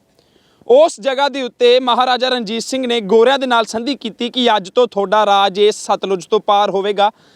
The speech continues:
ਤੇ ਇਸ ਸਤਲੁਜ ਤੋਂ ਇਸ ਪਾਰ ਸਾਡਾ ਖਾਲਸਾ ਰਾਜ ਪੰਜਾਬ ਦਾ ਰਾਜ ਹੋਏਗਾ। ਸੋ ਇਹ ਗਵਰਨਰ ਦੇ ਨਾਲ ਮੀਟਿੰਗ ਕਰਕੇ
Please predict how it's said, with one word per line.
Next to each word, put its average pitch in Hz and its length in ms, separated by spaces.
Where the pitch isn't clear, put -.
ਤੇ 240 120
ਇਸ 285 180
ਸਤਲੁਜ 262 460
ਤੋਂ 247 160
ਇਸ 226 180
ਪਾਰ 220 360
ਸਾਡਾ 240 540
ਖਾਲਸਾ 247 500
ਰਾਜ 240 280
ਪੰਜਾਬ 240 420
ਦਾ 240 160
ਰਾਜ 196 280
ਹੋਏਗਾ। 147 240
ਸੋ 233 260
ਇਹ 254 180
ਗਵਰਨਰ 247 500
ਦੇ 302 140
ਨਾਲ 247 340
ਮੀਟਿੰਗ 240 380
ਕਰਕੇ 233 460